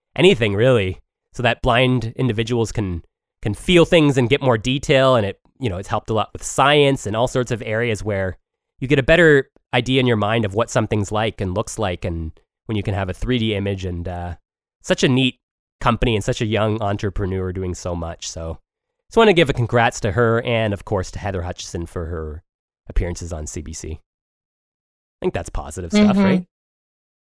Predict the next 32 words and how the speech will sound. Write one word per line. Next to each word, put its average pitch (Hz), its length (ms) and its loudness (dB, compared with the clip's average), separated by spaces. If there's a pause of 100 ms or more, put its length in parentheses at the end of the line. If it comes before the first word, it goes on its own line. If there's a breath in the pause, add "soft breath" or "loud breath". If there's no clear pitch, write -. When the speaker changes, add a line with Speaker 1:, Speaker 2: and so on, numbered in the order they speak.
(320)
Speaker 2:
It 320 100 4
is. 262 360 6
It's, 220 160 2
it's - 180 2
hard 339 200 6
to 330 120 6
know, 214 340 6
you 214 120 6
know, 214 100 6
like 208 160 6
we 233 60 8
say 233 180 6
all 196 100 6
this 190 120 4
time 196 240 4
with 180 100 4
inspire, 185 720 6
inspiration 180 640 4
porn, 170 260 2
as 165 140 0
it's 143 140 -8
called, 160 400 4 (500 loud breath)
these 208 340 4 (240)
happy 240 300 4
stories 208 440 6
that 202 140 4
make 214 220 6
the 208 140 6
world 202 500 6 (140)
just - 360 4 (760)
not 226 260 6
wanna 226 400 6